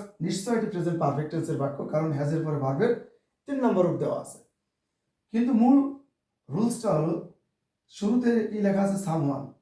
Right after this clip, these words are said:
আমরা রুলসে কি লিখেছি? someone। someone যদি কোনো সেন্টেন্সে ব্যবহার কর-, ব্যবহৃত হয়, তাহলে সেই সেন্টেন্সে ট্যাগ কোশ্চেন করার সময় সাবজেক্ট হিসেবে they বসবে। তাহলে they যদি আমরা ব্যবহার করি, এখানে কিন্তু has আছে,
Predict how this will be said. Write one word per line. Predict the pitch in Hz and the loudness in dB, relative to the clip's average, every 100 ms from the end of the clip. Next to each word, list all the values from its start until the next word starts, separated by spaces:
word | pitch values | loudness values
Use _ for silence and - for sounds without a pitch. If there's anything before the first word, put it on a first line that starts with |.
| _ _ _ _ | _ _ _ _
আমরা | 165 196 202 - - _ | 0 4 2 0 -10 _
রুলসে | 180 202 226 | -8 -4 -4
কি | 214 | -2
লিখেছি? | 202 196 | 0 2
someone। | 196 170 165 135 123 - | 0 0 0 2 0 -4
someone | - 165 226 240 240 | -4 0 2 4 2
যদি | 196 | 2
কোনো | 190 170 | -2 -2
সেন্টেন্সে | 160 147 156 156 | -4 -4 -4 -4
ব্যবহার | 139 139 156 180 | -4 -2 0 -2
কর-, | 170 - _ _ _ _ _ - | -6 -12 _ _ _ _ _ -6
ব্যবহৃত | 160 220 226 | 0 0 2
হয়, | 226 254 - - _ _ | 2 2 -2 -14 _ _
তাহলে | 180 226 165 165 - - _ _ | 2 4 4 0 -2 -8 _ _
সেই | - 214 233 - - - _ | -6 0 0 -2 -12 -20 _
সেন্টেন্সে | - 175 170 180 170 175 | -4 -2 0 -2 -2 -4
ট্যাগ | 175 170 170 | -2 -2 -2
কোশ্চেন | 170 - 196 | -4 -4 -2
করার | 180 156 | 0 0
সময় | - 185 254 - _ _ _ | -2 -4 -4 -6 _ _ _
সাবজেক্ট | - - 151 147 208 | -10 -6 -4 -2 -4
হিসেবে | 202 202 | 0 0
they | 151 127 170 190 185 | 0 2 4 6 4
বসবে। | 143 120 - - - _ _ _ - | -2 -6 -10 -16 -20 _ _ _ -8
তাহলে | 165 | -4
they | 160 202 240 247 | 2 4 6 6
যদি | 214 202 196 | 2 -2 -2
আমরা | 165 139 | 0 0
ব্যবহার | 147 160 190 | 0 2 2
করি, | 170 131 139 | 0 -4 -6
এখানে | 151 190 | -6 -4
কিন্তু | 196 196 | -4 -2
has | 156 | 0
আছে, | 202 - - - | 2 0 -2 -8